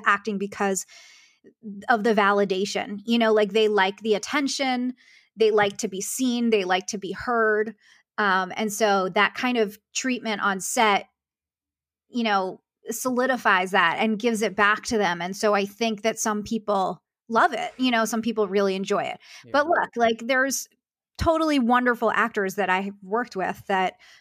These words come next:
Speaker 1: aren't like that at all, that are super down to earth. And I, like, I even, like, one of my clients works for an A-list celebrity, and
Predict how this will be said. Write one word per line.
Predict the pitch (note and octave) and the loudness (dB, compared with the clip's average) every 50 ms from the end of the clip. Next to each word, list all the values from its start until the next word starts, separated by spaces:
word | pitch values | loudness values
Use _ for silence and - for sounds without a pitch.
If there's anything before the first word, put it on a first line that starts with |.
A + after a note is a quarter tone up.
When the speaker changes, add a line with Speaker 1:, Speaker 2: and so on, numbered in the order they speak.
| _ - | _ 0
Speaker 1:
aren't | A3+ A3+ A3 A3+ | 2 2 4 2
like | G#3+ G3+ G3+ | 2 2 4
that | G#3 F#3+ F#3+ F#3 | 4 4 4 4
at | F#3+ G3 | 4 4
all, | C4 E4 - - - F#3+ G#3+ | 4 4 4 2 -2 -2 0
that | G#3+ A3+ G#3+ | 2 2 4
are | G#3+ A3 | 2 2
super | A3 - F4 F4+ - A3 | 0 -2 -2 0 2 2
down | G3 G3 F#3 F3+ F#3 | 4 4 2 2 2
to | G3 | 0
earth. | G3 - G3+ F#3+ G#3 A#3+ B3 - - | -2 0 0 0 2 0 -2 -2 -4
And | C4 G3+ G3+ G3+ G3+ - | -4 -2 -4 -4 -8 -6
I, | - - - - - | -4 -4 -4 -4 -2
like, | A#3+ A3 G#3+ G#3 | -2 0 2 2
I | F#3+ G3 G#3 | 4 4 4
even, | G#3 G3+ - A3 G#3 F#3+ G#3 G3+ G#3 - _ _ _ _ - | 2 0 0 -2 0 0 0 -2 -4 -8 _ _ _ _ -4
like, | G#3 G3 G3 | -2 -2 0
one | G3+ G#3+ G#3+ G#3+ | 0 0 0 0
of | G#3 G#3 | 0 -2
my | G#3+ G#3 | -4 -6
clients | G#3 - G#3+ G3 F#3+ G#3 A#3 A#3+ - - | -4 -4 -4 -2 -2 -2 -4 -4 -4 -2
works | - G#3+ G#3 G3+ - - | 0 0 0 0 -4 -8
for | - - - - - A3 G#3 G3 F#3+ F#3+ F#3 F#3+ F#3+ - - - - - - _ _ _ | -12 -14 -10 -4 0 2 2 4 4 2 2 0 -2 -6 -12 -20 -20 -20 -20 _ _ _
an | - A3+ | -6 -2
A-list | - - A3 G#3+ G#3+ G#3 G#3 - | 2 2 4 4 2 0 -2 -2
celebrity, | - A3 F#3+ F#3 F#3 G3+ A#3 A#3+ C4 C#4+ D4+ - | -2 0 0 0 0 0 0 0 0 -2 -2 -2
and | - A3+ A3 G#3+ G#3+ G#3+ | -2 -2 -2 -2 -4 -6